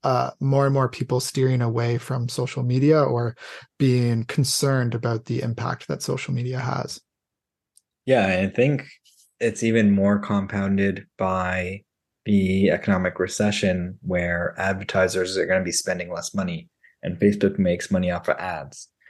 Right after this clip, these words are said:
Speaker 2: So no longer are their ads less accurate, or, you know, maybe they're not as accurate as they used to be.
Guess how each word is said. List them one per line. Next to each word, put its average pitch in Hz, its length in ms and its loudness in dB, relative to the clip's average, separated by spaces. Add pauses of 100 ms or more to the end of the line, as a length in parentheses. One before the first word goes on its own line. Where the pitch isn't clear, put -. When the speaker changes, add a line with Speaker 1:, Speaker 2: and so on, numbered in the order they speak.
Speaker 2:
So 95 520 4
no 107 220 4
longer 113 480 4
are 92 180 -2
their 90 300 -4
ads 90 560 -8
less 90 680 -4 (600)
accurate, 131 640 2 (480)
or, 87 560 2
you 85 100 -2
know, 85 380 -2
maybe 87 280 -2
they're 90 100 0
not 87 440 0 (360)
as 92 260 -2
accurate 92 380 0
as 87 140 0
they 85 80 2
used 95 320 -2
to 92 80 2
be. 85 340 -2